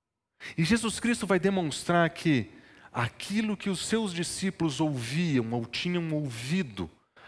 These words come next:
a respeito da verdade, eles estavam equivocados.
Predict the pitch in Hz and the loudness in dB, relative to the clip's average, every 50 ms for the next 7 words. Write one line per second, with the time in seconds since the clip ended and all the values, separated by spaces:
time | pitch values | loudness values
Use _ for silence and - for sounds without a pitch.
0 | - - 123 120 120 131 123 - - - - 160 160 156 151 - 131 147 143 127 | -4 0 2 4 4 4 2 0 -4 0 4 4 4 4 4 0 0 0 0 2
1 | 147 151 139 127 123 123 120 113 104 90 - 85 80 - _ _ _ _ _ _ | 2 0 0 2 2 2 2 2 0 -2 -4 -10 -12 -14 _ _ _ _ _ _
2 | _ _ _ _ _ - 120 117 107 113 107 - - 120 117 117 113 117 117 113 | _ _ _ _ _ -6 -4 -4 -2 -4 -4 -2 0 0 0 0 0 -2 -2 -4
3 | 107 - - 117 107 110 104 - - 110 98 92 90 80 - - - - - | -4 -4 -6 -8 -6 -6 -6 -6 -4 -2 -2 -2 -2 -4 -8 -14 -14 -16 -16